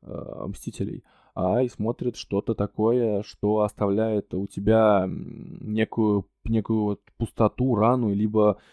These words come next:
оставляет какие-то впечатления сильные, которые помогают, э, осознать всякие различные моменты, задуматься и, м, как говорится,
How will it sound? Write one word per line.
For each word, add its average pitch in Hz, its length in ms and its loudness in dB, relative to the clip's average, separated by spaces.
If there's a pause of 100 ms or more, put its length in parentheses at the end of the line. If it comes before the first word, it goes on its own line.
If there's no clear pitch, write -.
(200)
оставляет 107 680 0 (120)
какие-то 98 960 -2
впечатления 120 640 -4
сильные, 110 480 -6
которые 101 500 -8 (340)
помогают, 110 680 -2
э, 92 320 -8 (360)
осознать 110 420 -2
всякие - 340 -12
различные 98 380 -8
моменты, 120 560 -4 (200)
задуматься 110 800 4 (320)
и, 135 520 -2
м, - 460 -12
как 104 180 -4
говорится, 107 840 -2